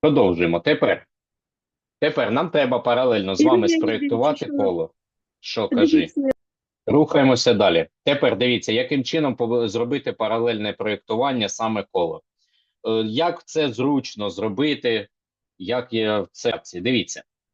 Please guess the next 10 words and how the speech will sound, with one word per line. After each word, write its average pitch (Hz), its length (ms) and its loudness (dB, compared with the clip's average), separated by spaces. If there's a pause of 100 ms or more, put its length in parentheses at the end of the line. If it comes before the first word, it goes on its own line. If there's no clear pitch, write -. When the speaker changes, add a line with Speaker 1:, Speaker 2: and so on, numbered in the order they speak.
(580)
Speaker 1:
як 175 300 -2
можна 127 260 0
паралельно 127 540 2
ш-, - 180 -6
п-, 123 260 -4
спроєктувати? 117 840 -2 (520)
Дивіться, 127 440 -2
ви 180 140 2
знаходите, 131 640 -2
наприклад, 113 640 -4